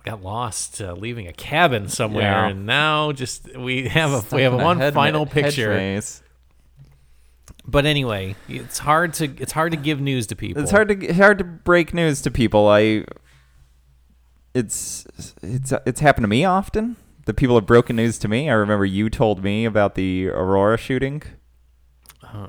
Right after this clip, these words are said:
Speaker 1: did I?
Speaker 2: Yeah, because I was in the engine room.
Speaker 1: Oh,
Speaker 2: And
Speaker 1: yeah.
Speaker 2: then
Speaker 1: Yeah, I,
Speaker 2: I came
Speaker 1: I, I do
Speaker 2: upstairs
Speaker 1: remember
Speaker 2: at
Speaker 1: that,
Speaker 2: work,
Speaker 1: actually.
Speaker 2: and I was like,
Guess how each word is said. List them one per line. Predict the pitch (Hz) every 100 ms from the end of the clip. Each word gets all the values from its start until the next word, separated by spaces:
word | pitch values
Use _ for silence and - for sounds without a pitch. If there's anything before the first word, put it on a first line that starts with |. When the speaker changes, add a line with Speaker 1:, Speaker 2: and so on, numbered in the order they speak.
| 92
Speaker 1:
did | 101
I? | 139 180 185 -
Speaker 2:
Yeah, | - 135 101
because | 90 98 98
I | 107
was | 110 104
in |
the | 101 95
engine | 107 107 95
room. | 92 87 82 85 - _ _
Speaker 1:
Oh, | - 110 98 92 87
Speaker 2:
And | 107 110
Speaker 1:
yeah. |
Speaker 2:
then | 107 101 98 92 92 92 95 - -
Speaker 1:
Yeah, | 139 120 87
I, | 87 104
Speaker 2:
I | 101
came | 120 117
Speaker 1:
I, | 104
I | 117
do | 127
Speaker 2:
upstairs | 117 104 104 95
Speaker 1:
remember | 98
Speaker 2:
at | 87
Speaker 1:
that, |
Speaker 2:
work, | 101 104 98
Speaker 1:
actually. | 90 92 - -
Speaker 2:
and | 98
I | 95
was | 92
like, | 101 92 92 - - -